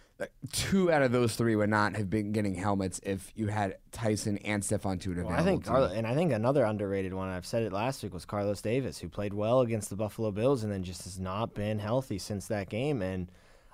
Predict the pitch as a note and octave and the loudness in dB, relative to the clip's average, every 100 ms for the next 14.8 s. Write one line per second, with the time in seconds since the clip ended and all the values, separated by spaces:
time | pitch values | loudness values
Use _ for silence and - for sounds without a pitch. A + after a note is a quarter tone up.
0 | - A2+ C#3 C3 - C3+ D#3 C3 A#2+ A2+ | -4 0 2 0 0 0 2 2 2 2
1 | A2+ G#2 A2 G2+ G2+ A2+ A2+ G#2+ G#2+ G#2 | 2 0 -2 -2 -2 0 0 0 0 -2
2 | G2+ - _ _ _ - A#2 A#2+ G#2+ A2+ | -4 -8 _ _ _ -6 0 2 2 2
3 | A2+ A2+ G#2+ F#2+ B2+ D3+ F2 - - F#2 | 2 2 0 -2 0 0 0 -6 -8 -4
4 | A2 G#2+ G#2 G2+ G2 G2+ G2+ G2+ F#2+ G2 | -2 0 0 0 0 2 2 2 2 0
5 | G2+ C3+ F#2 C#2+ E2+ F2+ G2+ - G2 G2 | 0 0 -2 -4 -8 -6 -6 -4 -4 -4
6 | G#2 - G#2 G2+ G2+ F#2 - G2+ - G2 | -4 -4 -4 -2 -4 -6 -4 -4 -4 -4
7 | F#2+ F#2+ F2+ C2+ F2 F2+ A#2 F2 G2 F#2+ | -4 -4 -4 -4 -4 -2 -2 -4 -6 -6
8 | F2 G#2+ F2+ F2+ A#2+ C3+ G#2+ F#2 F2+ F2 | -4 -4 -2 0 2 4 2 0 -2 -2
9 | F2+ F2+ F2 F2 B2 B2+ - - - - | -2 -4 -4 -4 -2 -2 -4 -10 -20 -20
10 | - - B2+ C3 D3 C#3+ C3 D3 D#3 C3+ | -20 -6 0 2 4 4 4 4 4 0
11 | F2+ C#2 - G2+ G#2 F#2 A2+ A#2 A2+ G#2+ | 0 -6 -6 -4 -4 -2 0 0 2 2
12 | A2 G2+ G2+ F#2 G2+ G#2+ G2+ - F#2+ G#2 | 2 -4 -4 -2 -2 -4 -8 -10 -4 -2
13 | G2+ F#2 F#2+ G#2 A2 - G2+ A2+ G#2+ A#2 | -2 -2 -2 -2 -2 -4 -2 0 2 2
14 | D3 G#2 F2 F#2+ A#2 - C3 | 2 2 0 -2 -2 2 2